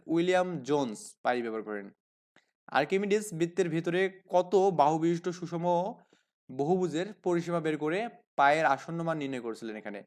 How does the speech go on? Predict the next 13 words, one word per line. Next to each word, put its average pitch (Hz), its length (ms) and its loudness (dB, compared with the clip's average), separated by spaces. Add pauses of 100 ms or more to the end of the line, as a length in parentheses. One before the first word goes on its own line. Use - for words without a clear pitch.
(500)
ছিয়ানব্বই। 165 540 0 (120)
ওকে, 151 340 -8 (280)
আচ্ছা, 117 380 -12 (580)
এটা 175 160 0
মুখস্থ 175 320 -4
বিদ্যা। 147 460 -6 (540)
আর্কিমিডিসের 190 880 0 (560)
পায়ের 170 260 8
আসন্ন 180 340 2
মান 175 180 -2
কত 160 200 -4
বের 113 200 -4
করছিল? 110 320 -8